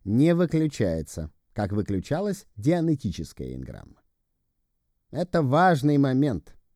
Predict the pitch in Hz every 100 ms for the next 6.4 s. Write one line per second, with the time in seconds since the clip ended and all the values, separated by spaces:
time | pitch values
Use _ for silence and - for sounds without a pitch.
0 | - 95 - 120 104 104 107 98 98 107
1 | 104 98 - 90 92 92 80 73 _ _
2 | _ _ _ - 131 123 131 135 113 120
3 | 101 117 107 - _ _ _ _ _ _
4 | _ _ _ _ - - - - - 214
5 | 180 180 156 160 170 165 104 101 107 117
6 | 143 170 156